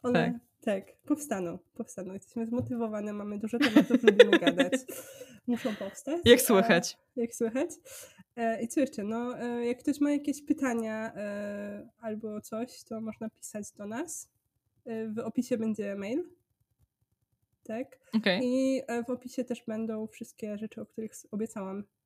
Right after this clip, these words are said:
Speaker 1: albo ty obiecałeś, że będą w opisie. Czyli jakieś
Speaker 2: Dobrze.
Speaker 1: rzeczy, linki, odniesienia.
Speaker 2: Tak.
Speaker 1: Tak.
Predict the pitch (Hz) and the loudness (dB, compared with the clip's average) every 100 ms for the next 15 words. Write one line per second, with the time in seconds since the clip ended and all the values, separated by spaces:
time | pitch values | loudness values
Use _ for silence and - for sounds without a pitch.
0 | _ _ 220 202 202 208 202 - 196 202 | _ _ -12 -12 -10 -10 -10 -10 -10 -10
1 | 208 196 196 202 - 196 - 214 - _ | -10 -10 -10 -12 -12 -12 -12 -14 -16 _
2 | _ _ _ _ _ - 214 208 180 196 | _ _ _ _ _ -10 -4 2 6 6
3 | 190 190 180 - _ _ - 208 202 - | 4 0 0 -8 _ _ -12 -12 -10 -10
4 | 190 101 _ - 202 104 - - 196 208 | -10 -10 _ -12 -8 -8 -8 -10 -10 -12
5 | _ _ - 214 202 202 190 185 196 202 | _ _ -12 -8 -8 -10 -10 -10 -2 2
6 | 185 185 | 2 0